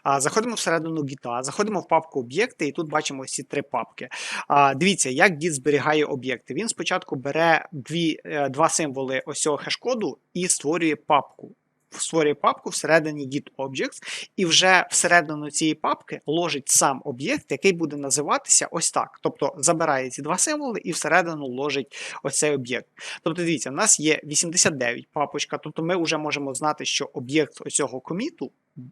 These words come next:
є всередині цієї папки. Для того, щоб це перевірити, заходимо всередину папки і пе-, перевіряємо, що в нас дійсно ось цей от коміт, а, ця частинка хеш-коду, яка залишилася, вона дорівнює ось цій назві цього об'єкту. Тобто ось так Git зберігає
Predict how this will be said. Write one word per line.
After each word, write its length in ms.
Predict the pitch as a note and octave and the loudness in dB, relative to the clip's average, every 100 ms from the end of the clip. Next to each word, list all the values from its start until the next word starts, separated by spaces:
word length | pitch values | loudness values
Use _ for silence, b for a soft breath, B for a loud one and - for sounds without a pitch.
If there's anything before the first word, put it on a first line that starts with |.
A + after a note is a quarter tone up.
| - | -10
є 220 | C3 F3+ | 0 2
всередині 520 | A3+ - D3+ D3+ D3 | 2 0 2 2 -2
цієї 240 | C3+ D3+ C#3+ | -2 0 0
папки. 400 | - A2+ - B2 | 0 -4 -6 -4
Для 120 | D#3 | -4
того, 140 | E3+ | -2
щоб 160 | D3 - | -4 -4
це 100 | E3 | -4
перевірити, 600 | - F3+ B3 D#4+ C4 C#3+ | 0 0 0 -6 -4 -2
заходимо 360 | - - C#3+ C3 | -2 -2 -4 -4
всередину 440 | D#3 C#3 C3+ D3+ | -2 -2 -2 -8
папки 440 | - C4+ C4 G#3+ - B B | -4 -4 -4 -6 -6 B B
і 100 | C#4+ | -4
пе-, 220 | A3 F3 D#3+ | -2 0 0
перевіряємо, 840 | - - D#3 D3+ E3 F#3 F3 D3 | 0 0 2 4 6 4 2 -2
що 140 | - | -4
в 20 | |
нас 200 | D3+ C#3+ | -2 -2
дійсно 480 | A#2+ D#3+ D#3 D3 B2 - B D3+ | -2 -4 -4 -4 -6 -8 B -6
ось 120 | - | 4
цей 140 | E3 | 4
от 120 | D3 | 4
коміт, 440 | - D#3+ D#3 C3+ - | 0 -4 -2 -4 -6
а, 360 | D#3 C3+ C3 C3 - | -2 2 2 0 2
ця 160 | D#3 | 2
частинка 580 | - - D#3+ D3+ C#3 B2+ F3+ | 2 0 0 0 0 0 0
хеш-коду, 440 | - D#3+ B2+ B2+ | 0 0 -2 -2
яка 240 | C#3+ D3+ D#3 | -2 2 4
залишилася, 680 | D#3+ C4+ D4 - D3+ - B2+ | 2 2 0 0 0 -2 -2
вона 280 | C#3 F#3+ | -2 -2
дорівнює 640 | E3+ D#3 F#3 E3+ D#3 D3 C#3 - | -2 -2 -4 -2 0 0 0 -4
ось 140 | - | -6
цій 200 | - C#3+ | -4 -4
назві 480 | C#3 D#3 C#3+ A2+ A#2+ | -2 0 0 -4 -6
цього 360 | - A#2+ B2 | -6 -6 -6
об'єкту. 520 | C#3 A#2 C3 - - - B B | -10 -6 -6 -6 -14 -16 B B
Тобто 260 | D3+ - C3 | -4 -2 -4
ось 140 | D3 - | -2 2
так 180 | B3 | 2
Git 220 | E3+ C#3 F#3 | 2 -2 -2
зберігає 760 | B2 C3+ C3 A#2+ D#3 D#3 C3+ | -2 -2 -2 2 4 4 0